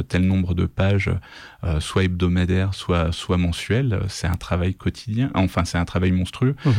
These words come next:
Speaker 1: D'ailleurs, euh, il y a un très, très chouette documentaire, je fais une parenthèse, c'est
Speaker 2: Non, très
Speaker 1: un
Speaker 2: bien.
Speaker 1: peu obligatoire,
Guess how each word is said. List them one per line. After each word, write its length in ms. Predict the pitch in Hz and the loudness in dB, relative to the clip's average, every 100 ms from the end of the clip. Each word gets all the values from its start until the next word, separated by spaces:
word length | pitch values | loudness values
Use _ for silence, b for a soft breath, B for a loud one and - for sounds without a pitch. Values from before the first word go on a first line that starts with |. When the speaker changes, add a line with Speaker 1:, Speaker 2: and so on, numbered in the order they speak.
| 117 | 2
Speaker 1:
D'ailleurs, 340 | 87 90 98 95 | 2 2 4 2
euh, 160 | 87 | 2
il 100 | 85 | 0
y 80 | 90 | 0
a 60 | 87 | 0
un 80 | 85 | -2
très, 260 | - 139 | -2 -4
très 180 | 135 117 | -2 -4
chouette 260 | - 120 104 | -2 -2 0
documentaire, 760 | 95 - - 92 - 107 101 95 - | -2 -2 -2 -2 0 0 0 0 -4
je 140 | - | -4
fais 100 | - | -2
une 100 | 85 | 0
parenthèse, 400 | 85 87 - 92 | 0 0 0 -2
c'est 220 | - - | -2 -2
Speaker 2:
Non, 80 | 175 | -2
très 160 | 120 120 | 0 0
Speaker 1:
un 40 | |
Speaker 2:
bien. 80 | 120 | 2
Speaker 1:
peu 80 | 92 | 2
obligatoire, 640 | 92 95 95 95 - 101 | 2 2 2 0 0 -4